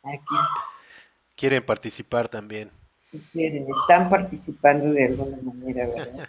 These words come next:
Speaker 2: <laughs>
Speaker 1: Eh, y bueno, pues, este, sí, eh, eh, volviendo al tema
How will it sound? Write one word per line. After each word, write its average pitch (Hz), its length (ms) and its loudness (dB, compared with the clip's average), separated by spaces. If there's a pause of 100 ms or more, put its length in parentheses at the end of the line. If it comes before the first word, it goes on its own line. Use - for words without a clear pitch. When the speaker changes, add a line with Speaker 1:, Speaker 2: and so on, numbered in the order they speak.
Speaker 2:
<laughs> - 680 -20 (180)
Speaker 1:
Eh, 139 340 -6 (140)
y 127 560 -2
bueno, 135 320 2 (100)
pues, - 140 6 (760)
este, 127 760 6
sí, 180 480 8 (520)
eh, 123 460 0 (200)
eh, - 120 -4 (520)
volviendo 151 720 10
al 156 140 10
tema 143 400 6